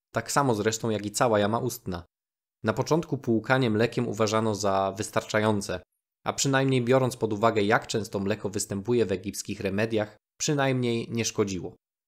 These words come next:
Swoją drogą zasada etyczna primum non nocere, po pierwsze nie szkodzić, jest czasami przypisywana Imhotepowi,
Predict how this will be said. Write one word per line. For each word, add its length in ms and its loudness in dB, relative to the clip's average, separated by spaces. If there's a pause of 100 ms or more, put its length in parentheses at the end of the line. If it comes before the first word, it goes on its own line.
(380)
Swoją 440 2
drogą 300 2
zasada 440 2
etyczna 440 -2
primum 460 0
non 260 -4
nocere, 540 -2 (160)
po 120 -2
pierwsze 400 0
nie 100 -4
szkodzić, 600 -2
jest 420 -2
czasami 400 0
przypisywana 680 0
Imhotepowi, 840 -4